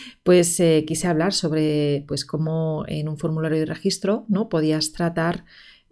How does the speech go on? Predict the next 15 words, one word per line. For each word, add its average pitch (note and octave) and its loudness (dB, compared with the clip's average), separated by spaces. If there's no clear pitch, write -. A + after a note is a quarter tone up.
eh, D#3 2
si D#3+ 0
es D3 -2
que F3 -2
era D#3+ -2
necesario, D#3+ -2
evidentemente, D#3 -4
porque E3 -6
no D3+ -4
siempre D#3 -6
es D3+ -6
necesario D#3+ -2
decir D3 -2
el D3+ -4
género, E3+ -4